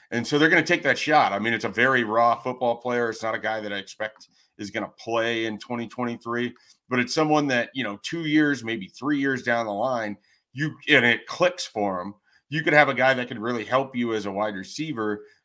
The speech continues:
Uh, the thing about Turner, he could also help as a gunner. He could help in the coverage units. He can help, you know, as a special teams player.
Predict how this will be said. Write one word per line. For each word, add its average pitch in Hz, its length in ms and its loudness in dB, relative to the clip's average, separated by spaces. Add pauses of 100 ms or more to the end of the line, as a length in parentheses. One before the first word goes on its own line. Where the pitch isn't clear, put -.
Uh, 113 180 4
the 143 160 0
thing 175 280 0
about 156 300 2
Turner, 151 600 0
he 147 80 -12
could 147 100 -10
also 160 260 -4
help 139 280 2
as 117 80 -6
a 113 40 -6
gunner. 107 460 -2
He 107 120 -14
could 104 120 -8
help 127 240 2
in 120 80 -4
the 113 80 -4
coverage 95 460 -2
units. 80 320 -16
He 123 100 -8
can 120 140 -12
help, 123 240 0 (400)
you 127 100 0
know, 113 120 4
as 113 120 -2
a 107 60 -8
special 120 340 -6
teams 135 380 -4
player. 92 440 -6